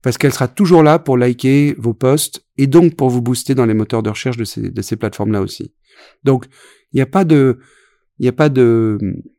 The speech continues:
comment dire, de, de bonne raison à, à ne pas s'engager à fond auprès de ses fans, d'une façon ou d'une autre. Allez manger, en, euh, enfin, allez dîner avec eux, allez, allez, euh, faites des meet and greet si vous pouvez, enfin, des, des rencontres, euh,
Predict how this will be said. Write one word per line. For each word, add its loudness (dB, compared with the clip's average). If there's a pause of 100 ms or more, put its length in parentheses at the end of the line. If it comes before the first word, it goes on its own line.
(280)
comment -6
dire, -4
de, -12 (640)
de -6
bonne 6
raison 2 (760)
à, -4
à -4
ne 2
pas 0
s'engager 0
à 0
fond -2
auprès -4
de -10
ses -6
fans, -6 (200)
d'une -2
façon -4
ou 0
d'une 0
autre. -8
Allez 2
manger, 2
en, -2
euh, -2
enfin, -6
allez -2
dîner 2
avec -2
eux, 2
allez, 2 (680)
allez, 2
euh, -2 (420)
faites -4
des -2
meet -2
and 0
greet -2
si -12
vous -4
pouvez, 0
enfin, -4
des, -2
des -4
rencontres, -4
euh, -4